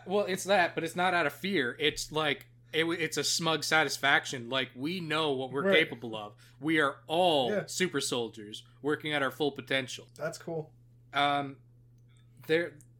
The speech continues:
Speaker 1: that's what I think makes them so interesting. The coordination. It's like, because you ca-, they're not talking to each other on the battlefield necessarily, but they're deliberately setting up traps and, like,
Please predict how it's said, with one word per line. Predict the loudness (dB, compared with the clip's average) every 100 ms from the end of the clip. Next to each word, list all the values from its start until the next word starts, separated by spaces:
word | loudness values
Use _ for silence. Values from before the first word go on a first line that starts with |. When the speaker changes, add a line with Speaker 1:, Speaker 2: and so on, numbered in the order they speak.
| -20 -20 0
Speaker 1:
that's | 4 4 4
what | 0
I | 0
think | 0 -2
makes | -2 -4 -4
them | -8
so | -8 -4 -2 -2 -4
interesting. | -6 -6 -8 -6 -4
The |
coordination. | -2 0 0 2 2 2 0 -8
It's | -6 -4
like, | -4 -6 -14 -4
because | 0 4 2 0 -10 -20 -20 -20 -18
you | -14 -10
ca-, | -10 -8
they're | -2 2
not | 4 4 2
talking | -2 0 0 -4
to | -6
each | -6 -4
other | -4
on | -6
the | 0
battlefield | 2 2 -2 -6
necessarily, | -6 -8 -4 -2 0 -2 -8 -20 -8
but | 0
they're | 2 2
deliberately | 0 0 -2 -2 -4
setting | -2 0 0 0
up | -4
traps | -4 2 4 4 2 -6
and, | -8 -6
like, | -4 -4 -6